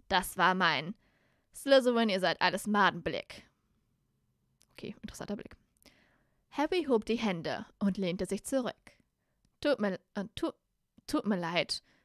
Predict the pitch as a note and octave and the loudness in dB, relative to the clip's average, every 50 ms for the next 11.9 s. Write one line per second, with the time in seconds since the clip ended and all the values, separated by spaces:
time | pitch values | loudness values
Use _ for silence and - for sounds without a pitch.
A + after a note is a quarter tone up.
0 | _ _ _ E4 D4 - _ C#4+ D4 C#4+ A#3 A#3+ - - B3 A#3 - - - _ | _ _ _ -8 -8 -4 _ 0 2 2 2 0 0 -2 -2 -2 -2 -6 -8 _
1 | _ _ - B3+ - - G3 G3 G3 - G#3+ - - - B3+ - G#3+ G3 - - | _ _ -8 -8 -2 2 2 4 4 2 0 -2 -4 -6 -4 -4 -6 -8 -4 -4
2 | E3 F#3 F#3+ G#3 G#3 - E3+ E3 F3+ G#3+ - - D#3 - - A#3+ B3+ B3 - F#3+ | -4 0 2 0 0 0 -4 -8 -8 -8 -6 -8 -8 -4 -2 -2 -2 0 -2 -4
3 | G#3 - G3+ F#3+ - - G3+ G3 G3+ F#3+ F#3+ F#3+ F#3+ - - G3 G3+ A3 A3+ - | -2 -2 -6 -6 -4 -6 -2 -2 0 0 2 2 0 0 -2 -2 -4 -4 -4 -6
4 | _ _ _ _ _ _ _ _ _ _ _ _ _ _ _ _ _ _ _ _ | _ _ _ _ _ _ _ _ _ _ _ _ _ _ _ _ _ _ _ _
5 | _ _ _ _ - _ _ _ _ _ _ _ _ _ - A3+ C4 D4 - E4+ | _ _ _ _ -20 _ _ _ _ _ _ _ _ _ -2 -2 -2 -2 -4 -6
6 | C4 - - _ _ _ _ _ B3+ C#4 D4 - D4+ C#4 B3+ - B3 G#3 A3+ F#3+ | -8 -8 -12 _ _ _ _ _ -2 -2 -2 -2 -4 -4 -4 -4 -6 -4 -4 -4
7 | F#3 C3 - - - - - - _ _ _ - F#3+ - C#3+ F3 F3 E3 E3+ - | -6 -6 -6 -8 -14 -18 -18 -20 _ _ _ -10 -8 -6 -4 -6 -6 -8 -10 -14
8 | - _ _ _ _ _ _ - - - F3+ F3 F3 D#3+ E3 - - - G#3 G3 | -18 _ _ _ _ _ _ -16 -8 -2 -2 -2 -2 -2 -6 -10 -10 -6 -4 -2
9 | G3+ F#3+ F#3 E3 F#3 G3+ G3 A3 G#3 F#3+ F3+ E3 F3 F3 - - _ F#3 E3+ - | 0 -2 -2 0 0 0 0 0 0 -2 0 0 0 0 0 -4 _ -10 -8 -8
10 | - G#3+ - _ _ _ _ _ _ _ C4 C#4+ D#4 D4+ - C#4 A3 G3+ G3 F3+ | -8 -10 -12 _ _ _ _ _ _ _ -2 -2 -2 0 -2 -2 -2 0 0 0
11 | G3 - - - - - F3+ G3 F#3+ F#3+ F3+ C3+ - - - - _ | -2 -2 -6 -8 -8 -8 -6 -4 -4 -4 -4 -6 -10 -12 -16 -20 _